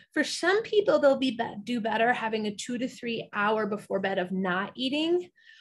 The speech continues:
Uh, for some folks during perimenopause, reflux, heartburn, things like that can contribute to sleep in ways they hadn't before. So having that break before bed can be helpful.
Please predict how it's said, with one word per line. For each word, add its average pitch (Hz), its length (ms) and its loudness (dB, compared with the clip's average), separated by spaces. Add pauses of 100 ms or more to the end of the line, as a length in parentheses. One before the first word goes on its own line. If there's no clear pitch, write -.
(160)
Uh, 208 400 8 (120)
for 214 420 4
some 233 480 -2
folks 226 420 0
during 208 260 -4
perimenopause, 208 880 0
reflux, 208 680 0
heartburn, 208 840 0
things 214 280 -4
like 202 220 -2
that 185 320 2
can 240 160 -2
contribute 240 580 -4
to - 120 -16
sleep 247 440 -6
in 214 200 -2
ways 208 260 4
they 208 120 -2
hadn't 202 400 -2
before. 233 560 0 (540)
So 220 160 2
having 220 420 2
that 226 200 2
break 220 280 0
before 226 300 -2
bed 220 280 0
can 233 160 -4
be 233 100 -4
helpful. 233 680 0